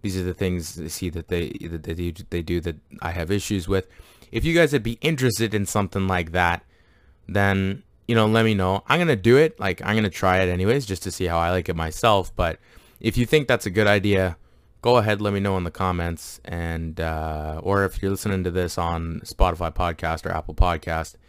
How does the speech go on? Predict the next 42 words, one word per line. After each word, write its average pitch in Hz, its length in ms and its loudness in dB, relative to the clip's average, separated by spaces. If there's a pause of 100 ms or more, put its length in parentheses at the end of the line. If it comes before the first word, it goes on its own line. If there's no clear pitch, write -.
(460)
then 85 720 -2 (480)
you 90 160 -2
can 82 560 -4
just 82 420 -4 (100)
hit - 180 -6
me 92 120 0
up 87 180 -2
on 85 200 0
my 82 240 -2
social 87 380 -4
media. 92 680 0
Twitter 92 520 2
and 82 200 -6
Instagram 90 640 -4
are 82 180 -2
The 80 140 -6
Combat 80 480 -4
Addict. 80 460 -8 (520)
Uh, 80 300 -4
and 80 120 -6
you 80 80 -6
can 82 100 -6
find 80 220 -4
me 78 60 -6
on 78 160 -6
YouTube 80 520 -4 (400)
with 82 240 -4
The 82 220 -6
Combat 78 440 -2
Addict 78 380 -6
or 78 100 -4
Combat 78 460 -6
Addict. 76 500 -10
My 90 120 -2
mouth 80 260 -4
does 78 220 -6
the - 80 -12
talking, 78 600 -6
name 90 160 -2
of 80 60 -4
this 80 140 -8
podcast, 80 680 -2